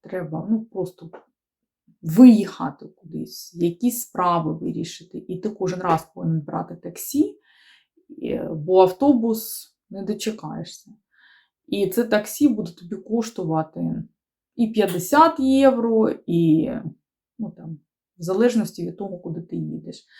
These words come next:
І поїхав він і отримав права Румунії знов, відновив свої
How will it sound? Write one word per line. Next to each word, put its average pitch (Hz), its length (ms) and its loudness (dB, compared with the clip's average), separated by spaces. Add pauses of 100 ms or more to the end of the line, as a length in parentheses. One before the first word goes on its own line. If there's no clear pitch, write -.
(300)
І - 260 -4
поїхав 269 560 2
він 254 380 0
і 196 220 -12
отримав 165 600 -8 (920)
права 190 380 6
Румунії 180 840 2 (280)
знов, 165 540 -2
відновив 175 520 -4
свої - 280 -10